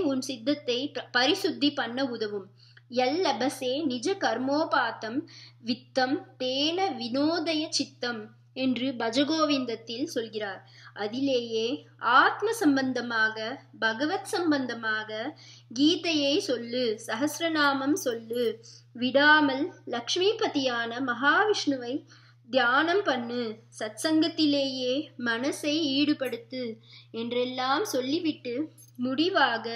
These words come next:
ஏழை எளியவர்களுக்கு தான தர்மம் பண்ணு என்று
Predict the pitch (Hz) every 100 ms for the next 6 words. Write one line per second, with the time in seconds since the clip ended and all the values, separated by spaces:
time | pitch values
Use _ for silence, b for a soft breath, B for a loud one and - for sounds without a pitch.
0 | 302 - B B B 240 254 320 440 427
1 | 294 247 269 370 302 262 202 240 - 302
2 | 233 226 240 294 453 381 294 262 247 -
3 | 233 233 247 285 240 - _ 254 254 233